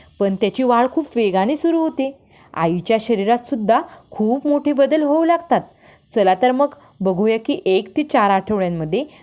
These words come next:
बाळामध्ये आणि आईमध्ये नेमके काय घडते. एक ते चार आठवड्यातील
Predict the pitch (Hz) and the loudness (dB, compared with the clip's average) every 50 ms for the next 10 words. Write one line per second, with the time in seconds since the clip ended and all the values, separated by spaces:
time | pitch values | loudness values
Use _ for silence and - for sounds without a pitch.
0 | _ _ 180 170 185 175 170 175 196 226 240 254 220 185 240 247 226 226 226 240 | _ _ -2 0 2 2 2 2 2 0 -2 -4 -2 -2 -2 -2 -2 -2 -2 -2
1 | - - 175 170 175 180 180 180 170 208 269 330 - - _ _ - 220 240 254 | -2 -2 -2 -2 -2 -2 -4 -4 -4 -4 -4 -6 -8 -14 _ _ -6 -4 -4 -4
2 | 262 254 320 311 320 269 226 220 240 269 269 277 285 277 277 294 285 302 302 _ | -2 -4 -4 -2 0 2 2 2 2 2 2 0 0 0 0 -2 -4 -4 -6 _
3 | _ _ _ _ _ - 220 214 208 208 - - - 226 220 214 - - 180 165 | _ _ _ _ _ 2 2 4 2 0 -4 -6 -4 -2 -2 0 0 2 2 4
4 | 170 180 190 196 - 233 269 277 285 294 294 302 | 4 2 2 0 0 0 0 0 0 0 0 -2